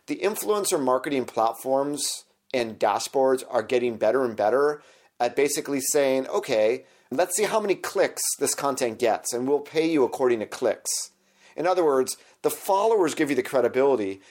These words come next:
but you need to be able to deliver on the clicks.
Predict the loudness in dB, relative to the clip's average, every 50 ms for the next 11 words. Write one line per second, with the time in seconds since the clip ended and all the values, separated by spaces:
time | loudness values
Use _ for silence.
0 | -20 _ -4 -4 -2 -2 -2 -2 0 2 0 0 0 2 2 2 4 2 0 0
1 | 0 0 0 0 2 2 0 0 0 -2 -6 -10 -8 -2 0 0 0 0 -4 -10
2 | -10 -10 -10 -10